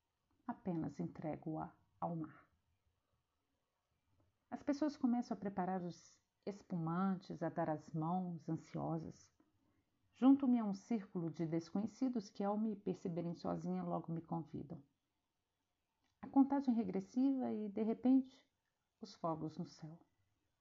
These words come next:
Em seguida, como se tivessem gentilmente aguardado o fim do espetáculo, as nuvens negras desabam sobre nós,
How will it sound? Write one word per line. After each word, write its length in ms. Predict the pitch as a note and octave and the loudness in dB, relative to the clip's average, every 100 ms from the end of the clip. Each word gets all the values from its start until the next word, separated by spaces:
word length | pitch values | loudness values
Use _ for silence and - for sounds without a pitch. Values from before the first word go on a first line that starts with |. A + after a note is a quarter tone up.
| _ _ - - A3 | _ _ -20 -8 -2
Em 80 | |
seguida, 420 | G3 A3+ G3 B3+ A#3+ | 0 2 4 4 2
como 220 | F3 E3+ | 0 -2
se 160 | - | -2
tivessem 440 | F#3+ F3 F#3 F#3+ F3+ | -4 0 0 0 -2
gentilmente 680 | E3+ F3 - F3 E3 F3 - | 0 -2 -2 -2 0 0 -2
aguardado 540 | D#3 D3+ D#3 D#3+ D#3 | -2 -2 0 -2 0
o 40 | D#3+ | -2
fim 360 | - G#3 G#3+ | -2 -2 0
do 100 | F#3 | -2
espetáculo, 840 | D3+ - E3 D#3+ F3 G3 - A#3 - - _ _ | -4 -4 -6 -4 -6 -6 -6 -6 -6 -16 _ _
as 160 | - G3 | -8 0
nuvens 380 | F#3 F3 F3+ - | 2 2 0 0
negras 380 | E3+ D#3 D#3 D#3 | -2 0 -2 0
desabam 680 | D#3 C#3+ C3+ D3 D3 D3+ | -2 -2 0 2 2 -2
sobre 320 | D3 D#3+ D#3 | -6 -8 -6
nós, 420 | D#3+ D3+ D3 - | -4 -2 -4 -8